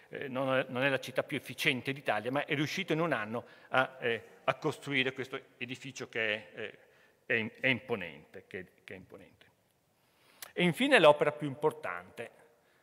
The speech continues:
la più, quella decisiva, che è l'E quarantadue, che è l'attuale eur, che nasce, eh, appunto come città mussoliniana,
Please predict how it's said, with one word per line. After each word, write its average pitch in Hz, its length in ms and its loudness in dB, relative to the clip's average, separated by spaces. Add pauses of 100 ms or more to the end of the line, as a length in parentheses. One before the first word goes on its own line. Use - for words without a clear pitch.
(240)
la 120 100 0
più, 156 480 -8
quella 160 160 6
decisiva, 131 800 0 (1300)
che 143 300 8
è 127 280 -2
l'E 151 160 4
quarantadue, 135 720 2
che - 100 4
è - 20 8
l'attuale 175 500 6
eur, 113 360 0 (1700)
che 170 140 6
nasce, 190 1160 6
eh, 127 260 4
appunto - 640 -4
come 165 240 6
città - 360 4
mussoliniana, 139 840 0